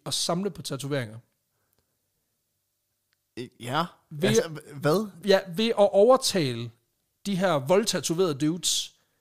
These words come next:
Speaker 1: til, om han ikke lige må, må hive dem af dem, når de ikke længere skal bruge deres jordiske hylster.
Speaker 2: Om han ikke lige må skralde dem?
Speaker 1: Ja. Ja.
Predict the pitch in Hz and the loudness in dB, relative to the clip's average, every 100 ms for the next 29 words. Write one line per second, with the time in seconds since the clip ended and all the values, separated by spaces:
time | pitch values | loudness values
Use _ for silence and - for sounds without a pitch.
0 | _ _ _ _ _ _ - 196 - 156 | _ _ _ _ _ _ 0 0 0 -4
1 | 156 190 196 202 208 151 127 _ _ _ | -2 -4 -4 -2 0 -2 -4 _ _ _
2 | _ _ _ _ _ _ _ _ _ 160 | _ _ _ _ _ _ _ _ _ -8
3 | - 170 156 170 220 135 113 - - 151 | -4 -4 -4 -2 -2 -2 -10 -14 -8 -4
4 | 165 175 170 190 - 156 170 180 - 180 | -4 -2 -2 -2 -4 -4 -2 0 2 2
5 | 170 160 139 160 139 - - _ _ _ | 0 -2 -2 -2 -2 -6 -12 _ _ _
6 | _ _ _ _ _ _ _ _ _ _ | _ _ _ _ _ _ _ _ _ _
7 | _ _ _ _ _ _ _ 139 147 156 | _ _ _ _ _ _ _ -4 -2 -2
8 | 160 143 - 131 160 175 113 - 180 - | -4 -6 -2 -2 -2 -4 -10 -2 -2 -2
9 | - - - - _ _ _ _ _ _ | -12 -18 -20 -20 _ _ _ _ _ _
10 | _ _ - - 180 | _ _ -20 -8 -2